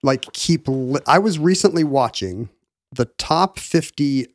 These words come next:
Metacritic rated movies of two thousand twenty-one. It's a relatable situation. <laughs> No, it's good. Have you, do you, do you, don't you find that boring to try to, you've never, like, exhaustively,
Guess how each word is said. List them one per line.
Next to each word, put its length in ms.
Metacritic 1080
rated 460
movies 640
of 200
two 180
thousand 440
twenty-one. 580
It's 160
a 40
relatable 500
situation. 720
<laughs> 40
No, 100
it's 120
good. 320
Have 140
you, 60
do 160
you, 200
do 180
you, 80
don't 180
you 80
find 220
that 140
boring 320
to 100
try 160
to, 240
you've 140
never, 180
like, 160
exhaustively, 1200